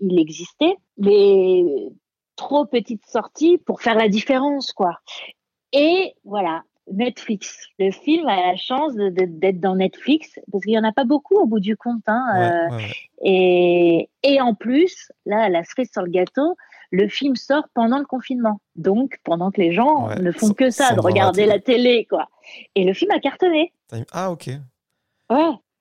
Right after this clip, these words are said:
Speaker 1: ouais, ouais. Donc ça, c'est, ça, c'est, c'est génial.
Speaker 2: Oui, parce que
Speaker 1: Et
Speaker 2: Netflix,
Speaker 1: c'est
Speaker 2: il
Speaker 1: la
Speaker 2: communique très peu sur les
Speaker 1: On n'a pas le droit
Speaker 2: Ouais,
Speaker 1: de
Speaker 2: c'est ça.
Speaker 1: communiquer
Speaker 2: Mais
Speaker 1: sur les chiffres.
Speaker 2: tant que vous, vous le savez, c'est, c'est le plus important, quoi.
Speaker 1: Ouais. Mais, euh, voilà,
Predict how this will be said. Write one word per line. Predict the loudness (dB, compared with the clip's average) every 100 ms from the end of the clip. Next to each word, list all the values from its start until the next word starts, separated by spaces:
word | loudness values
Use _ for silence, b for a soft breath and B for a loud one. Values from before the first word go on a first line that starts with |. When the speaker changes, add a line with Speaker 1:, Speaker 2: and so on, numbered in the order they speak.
| -2
Speaker 1:
ouais, | 2
ouais. | 4 2 0
Donc | -4 -10 -6
ça, | -6 -6
c'est, | -8 -8 -8 -10 -12 -14 -20 -8
ça, | -8 -6
c'est, | -8 -8 -8 -12 -14 -8
c'est | -2
génial. | 0 2 2 2 0
Speaker 2:
Oui, | -2
parce | -2
que | -2
Speaker 1:
Et |
Speaker 2:
Netflix, | 0 0 2 2
Speaker 1:
c'est |
Speaker 2:
il | 4
Speaker 1:
la |
Speaker 2:
communique | 4 4 4 0 -4
très | -4 -2
peu | -2 -4
sur | -4 -6
les | -4 -4 -4 -6 -6 -8 -6
Speaker 1:
On | -4
n'a | -2
pas | -2
le | 0
droit | 0 0 -6 _ _ _ _
Speaker 2:
Ouais, | -2 0
Speaker 1:
de |
Speaker 2:
c'est | 0
ça. | 0
Speaker 1:
communiquer | -2 -2 -4 0
Speaker 2:
Mais | 2
Speaker 1:
sur |
les | 2 0
chiffres. | -4 -12 -14 _ _ _ _ _
Speaker 2:
tant | -8
que | -6 -8
vous, | -10 -10 -14 -14
vous | -14 -14
le | -14 -14
savez, | -16 -10 -10
c'est, | -8 -10 -12
c'est | -14
le |
plus | -14 -14
important, | -12 -10 -8
quoi. | -8 -12 _ _ _ _ _ -2
Speaker 1:
Ouais. | -2 -2 _ _ _ _ _
Mais, | -10 -6 -4
euh, | -4 -4
voilà, | -2 -2 -4